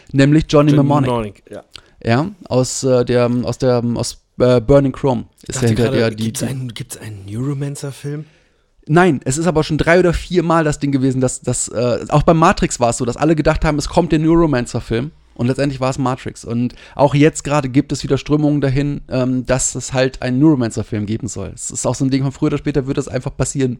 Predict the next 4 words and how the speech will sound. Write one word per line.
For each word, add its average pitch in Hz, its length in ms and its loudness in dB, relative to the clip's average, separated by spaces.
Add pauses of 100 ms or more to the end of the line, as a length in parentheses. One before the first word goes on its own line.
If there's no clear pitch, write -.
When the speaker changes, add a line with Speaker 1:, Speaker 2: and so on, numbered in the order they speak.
Speaker 1:
müssen. 123 500 -4 (200)
Speaker 2:
Mhm. 113 200 -8 (560)
Speaker 1:
Johnny 180 220 2
Mnemonic, 170 580 0